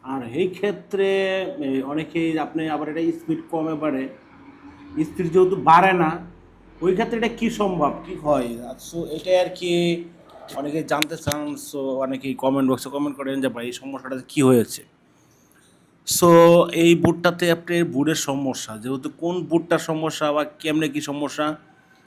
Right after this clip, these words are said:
সেটা আজকে এই ভিডিওতে দেখাবো। আর যারা এখনও চ্যানেল সাবস্ক্রাইব করেন নাই, চ্যানেল সাবস্ক্রাইব করে রাখবেন নিত্য নতুন আপডেট ভিডিও পাওয়ার জন্য। So এই বুটটা আমরা খোলার পরে রিপেয়ারিং করবো, রিপেয়ারিং করে আবার লাগাবো।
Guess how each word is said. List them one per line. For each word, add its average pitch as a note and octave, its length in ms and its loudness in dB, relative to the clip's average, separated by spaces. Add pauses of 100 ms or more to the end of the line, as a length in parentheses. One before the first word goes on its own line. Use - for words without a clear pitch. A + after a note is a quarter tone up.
(180)
সেটা C#3+ 360 0
আজকে C#3+ 220 -4
এই C#3 60 -2
ভিডিওতে C#3 340 -2
দেখাবো। D#3 540 -2 (520)
আর A#2 260 -10
যারা C#3 320 -2
এখনও D3+ 160 2
চ্যানেল D3 240 -6
সাবস্ক্রাইব D3+ 380 -6
করেন D3+ 260 -6
নাই, D3+ 420 -2
চ্যানেল C3+ 260 -8
সাবস্ক্রাইব C#3 300 -8
করে C3+ 80 -4
রাখবেন D3 240 -2
নিত্য C#3 240 -4
নতুন C3+ 240 -6
আপডেট B2+ 480 -8
ভিডিও C#3+ 420 -4
পাওয়ার C3 280 0
জন্য। G#2 340 -14 (760)
So C#3+ 260 -4
এই D3+ 180 -2
বুটটা D3 380 -2
আমরা D3+ 200 0
খোলার D3+ 400 -2
পরে D#3+ 160 -4
রিপেয়ারিং D3 400 -2
করবো, A#2+ 200 -8
রিপেয়ারিং D3+ 380 -6
করে F3 160 -2
আবার C#3 240 2
লাগাবো। D3+ 540 0